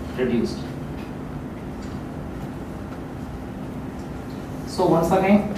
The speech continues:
this is the drugs acting at which level. So the levodopa acts at this level, and this is the acetylcholine, acetylcholine receptor. This is the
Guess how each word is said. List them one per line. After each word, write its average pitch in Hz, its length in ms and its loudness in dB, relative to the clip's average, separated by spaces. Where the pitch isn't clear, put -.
this 156 60 0
is 165 240 0
the 190 180 2
drugs 156 380 2
acting 156 360 2
at 160 100 2
which - 200 -4
level. 139 360 0
So 165 480 2
the 127 100 0
levodopa 190 720 4
acts - 380 -2
at 120 160 -2
this - 240 -4
level, 165 360 0
and 151 260 -2
this 151 140 -2
is 175 180 -2
the 190 180 -2
acetylcholine, 180 920 4
acetylcholine 165 580 2
receptor. 175 640 2
This 156 200 -2
is - 60 -6
the 190 160 0